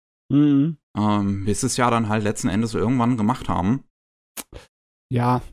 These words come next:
Speaker 1: aber zu dem Zeitpunkt waren auch digitale Produktionen von Anime relativ weit schon fortgeschritten,
Speaker 2: Ja, also da
Speaker 1: dass
Speaker 2: hat's dann
Speaker 1: sie
Speaker 2: wahrscheinlich auch nicht mehr groß gejuckt.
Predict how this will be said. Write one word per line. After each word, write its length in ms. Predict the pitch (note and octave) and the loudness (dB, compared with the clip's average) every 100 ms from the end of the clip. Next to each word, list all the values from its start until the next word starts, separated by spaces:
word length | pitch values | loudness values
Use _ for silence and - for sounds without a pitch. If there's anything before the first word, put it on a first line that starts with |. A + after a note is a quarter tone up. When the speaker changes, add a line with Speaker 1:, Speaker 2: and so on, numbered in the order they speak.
| - | -8
Speaker 1:
aber 420 | C3 B2+ C3+ - - | -2 2 2 0 -2
zu 120 | D3+ | 0
dem 180 | D3+ C#3 | 2 0
Zeitpunkt 800 | - D3+ - D3+ D#3 D3 - - | 0 -2 2 2 2 0 -6 -10
waren 420 | B2+ C3+ C3+ C3 | 0 2 2 2
auch 180 | C3+ B2 | 0 -2
digitale 480 | - B2+ B2+ C3 B2+ | -2 -2 0 0 0
Produktionen 460 | B2+ B2+ C3+ B2+ | -2 0 2 4
von 160 | B2 B2 | 2 0
Anime 600 | B2+ C3 B2+ C3 B2+ B2 | 2 4 6 6 4 4
relativ 420 | B2+ D#3 - B2 | 2 2 -2 -2
weit 160 | B2 B2 | 0 0
schon 160 | B2 | -2
fortgeschritten, 600 | A2+ B2+ A#2+ C3+ - C#3+ - | 0 -2 0 -2 -2 2 2
Speaker 2:
Ja, 320 | E2+ F#2 - | 2 -2 -4
also 220 | F#2+ F#2+ | -4 0
da 100 | - | 2
Speaker 1:
dass 60 | C#3+ | 2
Speaker 2:
hat's 120 | - | 2
dann 100 | - | 4
Speaker 1:
sie 40 | B2+ | 4
Speaker 2:
wahrscheinlich 380 | B2 F#2+ F#2 F2 | 4 2 0 -2
auch 80 | |
nicht 120 | F#2+ F#2+ | -2 -2
mehr 120 | F2+ | -2
groß 280 | G2+ G2 - | -4 -4 -4
gejuckt. 380 | F2+ F2+ - | -6 -6 -12